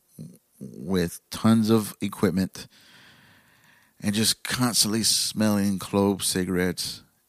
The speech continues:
and dealing with an insane, unstable driver that we never met before.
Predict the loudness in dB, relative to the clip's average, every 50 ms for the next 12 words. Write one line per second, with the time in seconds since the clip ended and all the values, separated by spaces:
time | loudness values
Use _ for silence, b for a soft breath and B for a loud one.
0 | _ -6 -4 -4 -4 -2 0 0 2 2 2 0 0 -2 -2 -2 -4 -6 -8 _
1 | -2 0 2 2 2 2 0 -2 -2 -2 0 0 0 2 2 2 0 0 0 -2
2 | -2 -4 b b b b _ _ _ _ -2 0 2 2 2 2 0 0 -2 -2
3 | -2 0 0 0 0 0 -2 -2 0 0 -2 -2 -4 -8 -12 b b b b b
4 | b b b b b b _ 0 2 2 2 2 0 -2 -6 -8 -10 -10 -12 _
5 | _ _ _ _ _ _ _ _ _ _ _ _ _ _ _ _ -14 -6 -2 0
6 | 2 4 6 8 8 8 6 4 2 2 2 0 0 0 -2 -2 -6 -8 -6 -4
7 | -2 -2 -2 -2 -2 -4 -8